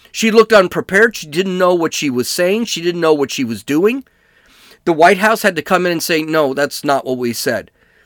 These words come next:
At one point, she sat there and said, "Oh, yeah, we're gonna have these vaccines and boosters out and in, in, in maybe next week or so." And they said, "No, we're not, not even near that." She does not know,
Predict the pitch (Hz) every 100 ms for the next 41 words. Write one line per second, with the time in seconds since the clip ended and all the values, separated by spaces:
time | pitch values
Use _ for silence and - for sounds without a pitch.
0 | _ _ _ - 180 185 208 262 262 214
1 | 180 196 - 185 175 185 165 196 175 180
2 | 208 156 139 208 202 170 151 143 123 151
3 | 143 175 156 131 117 147 - 131 113 135
4 | 131 131 - - _ _ _ - 139 131
5 | 127 _ - 127 165 143 - 175 170 -
6 | 165 151 139 127 110 156 139 120 151 165
7 | 156 151 143 - 170 208 - 147 - 151
8 | 147 151 - 156 151 156 135 139 147 143
9 | - 151 156 147 135 143 160 139 113 87
10 | - - _ _ _ _ _ _ _ _
11 | - - 185 220 208 208 165 180 175 190
12 | 175